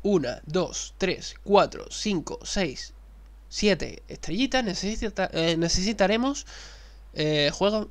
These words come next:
espérate, juega una batalla con al menos una señal montada en tu barco. Fácil. Una señal, eh,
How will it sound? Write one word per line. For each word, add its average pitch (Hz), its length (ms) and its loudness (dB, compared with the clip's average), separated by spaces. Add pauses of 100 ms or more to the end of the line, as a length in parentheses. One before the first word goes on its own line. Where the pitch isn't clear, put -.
espérate, - 460 -12 (500)
juega 196 280 4
una 170 120 4
batalla 233 460 2
con 165 240 -2
al 143 100 0
menos 208 300 -2
una 233 160 0
señal 190 500 0
montada 196 380 2
en 202 80 0
tu 175 100 -4
barco. 156 400 -2 (640)
Fácil. - 520 -2 (180)
Una 175 160 -2
señal, 175 400 0
eh, 226 140 -2